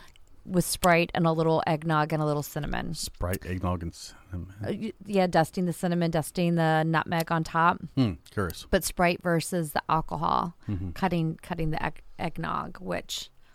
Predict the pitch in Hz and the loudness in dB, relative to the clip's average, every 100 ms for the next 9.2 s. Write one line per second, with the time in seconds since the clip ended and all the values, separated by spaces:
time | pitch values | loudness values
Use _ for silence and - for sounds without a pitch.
0 | - - _ - 240 302 262 254 240 233 | -20 -20 _ -6 0 2 2 2 0 0
1 | 208 196 - 226 190 - 196 196 - 190 | -2 -2 0 0 2 4 2 2 2 2
2 | 170 175 - 170 - - 156 175 - 180 | 2 2 0 -6 -6 -6 -4 -4 -2 -2
3 | 160 160 160 156 165 - - 160 160 165 | 0 0 -2 0 -2 -2 -4 -4 -2 -2
4 | 147 170 - - 131 107 110 127 120 131 | 0 -2 -2 0 4 4 6 6 6 6
5 | 113 110 101 107 98 - - 104 104 101 | 6 4 4 2 2 -2 -2 4 6 4
6 | - 147 143 - 127 113 117 127 - 127 | 2 4 6 6 2 4 4 4 4 0
7 | - 120 117 - 113 107 98 104 143 131 | 2 4 4 2 2 4 4 6 6 6
8 | 123 - 110 - - 151 139 113 143 151 | 4 4 0 2 6 8 8 8 8 8
9 | 113 110 | 6 4